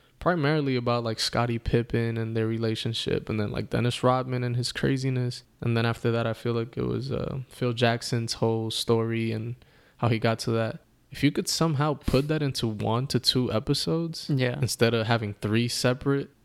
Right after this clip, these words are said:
Speaker 1: that would have been great. Maybe have just one episode or two for, like,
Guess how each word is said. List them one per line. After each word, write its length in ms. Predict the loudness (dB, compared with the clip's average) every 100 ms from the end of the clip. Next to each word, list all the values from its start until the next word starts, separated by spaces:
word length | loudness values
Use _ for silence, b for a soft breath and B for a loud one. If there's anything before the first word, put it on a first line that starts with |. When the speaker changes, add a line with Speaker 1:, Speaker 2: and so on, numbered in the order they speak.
| _ _
Speaker 1:
that 100 | 4
would 160 | 4 2
have 80 | -2
been 180 | -2 -2
great. 380 | -2 -2 -4 -8 _ _ _ _ -4
Maybe 340 | 0 2 2
have 200 | 0 0
just 280 | -2 -2 -2
one 360 | 0 2 0 0
episode 640 | -2 0 -2 0 0 0 2
or 160 | 0
two 440 | 2 0 0 0 -4 -10
for, 260 | 0 2
like, 520 | 2 0 -2 -6 -12